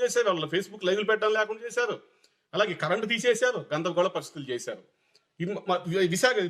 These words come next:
మన శ్రీకాకుళం వెళ్ళినప్పుడు ఏంటి, సభ జరుగుతున్నప్పుడు మీ టీడీపీ నాయకులే ఆంబోతులను తోలారు జనం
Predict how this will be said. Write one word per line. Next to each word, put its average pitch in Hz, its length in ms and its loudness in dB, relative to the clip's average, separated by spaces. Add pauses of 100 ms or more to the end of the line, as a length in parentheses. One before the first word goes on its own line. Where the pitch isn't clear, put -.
మన 147 120 -4
శ్రీకాకుళం 247 480 0
వెళ్ళినప్పుడు 220 380 -2
ఏంటి, 202 180 -4 (280)
సభ 185 120 -2 (100)
జరుగుతున్నప్పుడు 208 480 -2
మీ 185 120 -4
టీడీపీ 220 360 -6
నాయకులే 190 360 2 (640)
ఆంబోతులను 226 540 4
తోలారు 170 260 2
జనం 143 220 0